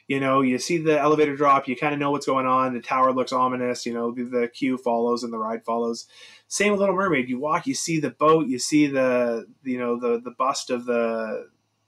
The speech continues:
uh, I don't know, is it Ariel? Of,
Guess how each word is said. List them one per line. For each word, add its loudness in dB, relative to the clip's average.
uh, -14
I -2
don't -4
know, 0
is -2
it -6
Ariel? -2
Of, 0